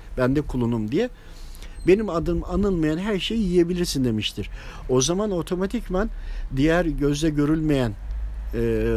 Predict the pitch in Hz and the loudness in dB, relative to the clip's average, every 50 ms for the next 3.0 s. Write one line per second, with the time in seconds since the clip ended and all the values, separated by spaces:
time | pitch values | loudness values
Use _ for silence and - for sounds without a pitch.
0 | 110 107 110 110 117 127 127 127 139 147 147 - 160 165 165 156 143 131 123 127 | 2 0 0 2 4 4 6 4 4 0 -2 0 0 2 2 2 2 0 0 0
1 | 143 165 202 - - - 156 143 151 151 139 143 139 127 139 139 131 131 143 143 | 0 0 0 0 0 0 0 0 0 0 0 0 -2 0 -2 -2 -2 0 0 0
2 | 143 160 190 196 170 143 135 127 - - 143 135 139 135 139 147 147 135 - | 2 2 2 2 2 0 0 0 0 0 0 0 0 0 0 0 0 0 -2